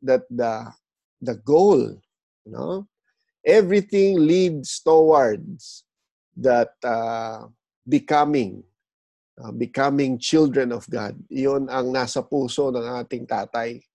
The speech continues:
na ikaw at ako maging katulad ni Jesus na kanyang anak. Okay? So yan ang ating pag-uusapan. Now, beginning tonight,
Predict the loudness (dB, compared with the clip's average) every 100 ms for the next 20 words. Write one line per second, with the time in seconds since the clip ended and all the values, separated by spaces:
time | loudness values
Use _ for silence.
0 | _ _ _ _ _ -6 -2 -2 -2 2
1 | 4 4 2 0 -2 2 2 0 -6 -4
2 | -2 -4 -4 -4 0 2 4 2 0 -6
3 | -6 -4 -2 -4 -4 -8 -8 -8 -8 -8
4 | -10 -10 -10 -12 -20 _ _ _ _ -20
5 | -10 -4 -4 -4 -10 _ _ _ _ -2
6 | 2 4 2 0 0 -2 -4 -4 -2 0
7 | -2 -2 -2 -2 -6 -6 -4 0 2 0
8 | -4 -16 -20 -20 _ _ -6 -2 2 2
9 | 2 0 -2 0 0 -4